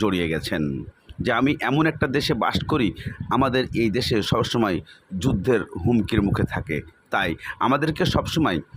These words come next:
প্রস্তুত থাকতে হবে যুদ্ধর জন্য। তাহলে কি পাকিস্তানকে সাপোর্ট করছেন, নাকি ইন্ডিকে ভয় দেখাচ্ছেন, এমন প্রশ্ন অনেকে তুলে ধরছেন। না, সরাসরি পাকিস্তানকে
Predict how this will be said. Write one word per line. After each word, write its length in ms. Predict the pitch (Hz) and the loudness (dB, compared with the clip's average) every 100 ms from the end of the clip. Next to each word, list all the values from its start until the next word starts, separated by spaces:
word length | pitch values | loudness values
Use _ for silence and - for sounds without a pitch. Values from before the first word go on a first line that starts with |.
| - - | -16 -2
প্রস্তুত 320 | 143 - - 95 110 | 0 2 0 -2 -4
থাকতে 260 | - - 104 | -4 0 2
হবে 180 | 92 85 - - 104 | 2 0 -4 -10 -4
যুদ্ধর 340 | 113 95 82 92 85 | 0 2 2 0 -2
জন্য। 200 | 78 78 69 - - - | 0 0 -2 -8 -16 -2
তাহলে 260 | 107 135 143 - | 0 2 0 2
কি 100 | 107 - - - 101 | 0 -2 -10 -4 -2
পাকিস্তানকে 640 | - 131 - 139 139 131 82 - - | -2 -4 0 0 2 -2 -2 -8 -6
সাপোর্ট 320 | 107 104 120 - | -4 -2 -4 -2
করছেন, 360 | 131 - 175 120 71 - - - 117 | -2 0 0 2 0 -4 -8 0 2
নাকি 280 | 110 - 113 82 - 90 - 135 | 2 0 0 0 -8 -18 -6 0
ইন্ডিকে 380 | 151 147 123 123 - - - | 2 2 2 0 0 -2 0
ভয় 180 | 117 113 | 2 2
দেখাচ্ছেন, 440 | 110 117 - 123 90 - - - 101 | 0 -2 0 0 0 -2 -6 -4 0
এমন 160 | 113 95 - | 2 2 2
প্রশ্ন 280 | 117 107 147 165 - - - | 2 4 2 2 -2 -6 -2
অনেকে 300 | 104 95 110 107 - _ - | 0 0 -2 -6 -8 _ -2
তুলে 160 | 135 107 | 0 2
ধরছেন। 360 | 101 - 101 76 64 - - - 110 | 0 -2 -2 -2 -4 -10 -20 -4 0
না, 100 | 147 113 - - - - | 2 2 -2 -6 -4 0
সরাসরি 500 | 131 143 156 196 123 90 - - | 2 2 2 2 2 0 -6 -6
পাকিস্তানকে 600 | - 120 147 - 127 113 | -4 -2 -4 0 0 0